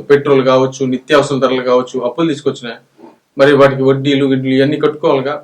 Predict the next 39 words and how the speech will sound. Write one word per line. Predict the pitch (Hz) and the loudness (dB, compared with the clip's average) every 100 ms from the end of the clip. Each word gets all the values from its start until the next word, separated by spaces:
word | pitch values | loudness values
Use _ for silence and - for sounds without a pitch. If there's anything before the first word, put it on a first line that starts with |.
| _ 135 | _ -14
విపరీతంగా | 143 151 143 135 123 | 2 2 2 -2 -2
ధరలు | 127 135 123 | 0 0 -2
పెరిగిపోవటం | 113 107 104 107 _ 120 | -6 -8 -10 -12 _ -8
అంటే | 143 139 | -8 0
దేశవ్యాప్తంగా | 156 165 170 165 165 165 135 | 0 2 0 0 -4 -2 0
ధరలు | 147 135 | -2 -2
పెరిగినా | 131 151 202 - _ _ - 147 | -4 -4 -6 -10 _ _ -2 2
ఆంధ్రప్రదేశ్ | 208 196 208 202 | 4 6 4 4
లో | 185 | 0
ప్రత్యేకంగా | 175 180 175 170 | 4 4 2 2
ఉండేవి. | 147 107 - _ - | 2 0 -6 _ -6
నూట | 143 160 | 0 2
అరవై | 143 139 | 4 2
రూపాయలు, | 127 127 120 110 - | 2 0 0 -4 -6
ఇప్పుడు | 123 139 | -4 0
కందిపప్పు | 147 160 147 139 127 | 0 2 0 -2 -6
ఉంది | 123 | -4
నూట | 143 143 139 | -4 0 0
అరవై, | 131 120 | 0 -4
రెండు | 151 165 | -4 -2
వందలకు | 165 165 156 | -2 -2 0
కూడా | 143 | 0
వెళ్ళిపోయింది. | 127 113 104 _ - | 0 -6 -8 _ -6
అసలు | 127 135 | 2 2
అప్పుడు | 131 131 127 123 - _ _ 120 | 2 0 0 -2 -8 _ _ 0
అల్లం, | 170 208 175 | 4 6 6
అల్లం | 143 208 208 | 4 6 4
రెండు | 196 170 | 2 0
వందలకి | 151 135 | 0 0
వెళ్ళిపోయింది. | 127 127 117 107 107 - | -2 -4 -8 -8 -10 -12
చిన్నులపాయలు, | 170 202 214 202 202 208 208 - | -2 2 4 4 4 4 0 -2
చిన్నులపాయలు | 160 185 190 196 | -6 -2 2 2
వచ్చి | 190 196 139 | 2 -2 -2
రెండు | 151 180 | -4 -2
వందలు, | 185 165 | -2 -2
మూడు | 165 190 | -2 -2
వందలు, | 180 160 151 | -2 -2 2
నాలుగు | 185 196 | 4 4
వందలు | 196 | 2